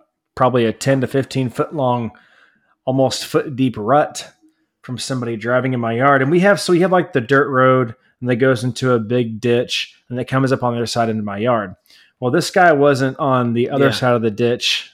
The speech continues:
Speaker 1: by the road. No, he was, like, in my yard on the edge of the ditch.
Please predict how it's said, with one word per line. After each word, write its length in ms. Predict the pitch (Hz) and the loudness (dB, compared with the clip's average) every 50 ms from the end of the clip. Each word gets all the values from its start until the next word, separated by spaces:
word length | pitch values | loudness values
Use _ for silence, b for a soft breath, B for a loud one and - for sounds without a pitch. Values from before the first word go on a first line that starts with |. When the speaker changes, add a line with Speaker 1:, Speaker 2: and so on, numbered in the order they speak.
| _ - | _ -4
Speaker 1:
by 140 | 113 113 110 | -4 -4 -2
the 120 | 101 110 | -2 -2
road. 320 | 110 143 160 147 135 123 113 | 2 4 4 4 4 2 0
No, 140 | 117 120 117 | 0 -2 -2
he 180 | 110 113 139 | 0 2 2
was, 460 | 147 135 127 123 113 104 107 - _ _ _ | 4 4 4 2 0 -2 -8 -14 _ _ _
like, 220 | - 117 113 - - - | -8 -8 -8 -8 -8 -6
in 200 | 156 135 131 127 | -4 -2 0 0
my 200 | 127 117 104 104 | 0 0 -2 -2
yard 500 | 104 101 117 127 131 120 113 104 101 95 - | -2 0 2 4 4 4 2 0 -4 -8 -8
on 180 | 120 110 104 | -8 -6 -4
the 120 | 107 110 - | -4 -4 -2
edge 200 | 120 117 110 110 | -2 -4 -4 -4
of 40 | 107 | -4
the 80 | 107 101 | -6 -4
ditch. 540 | 95 123 127 113 - - - - - - | -4 -2 -2 -2 -4 -4 -8 -8 -8 -10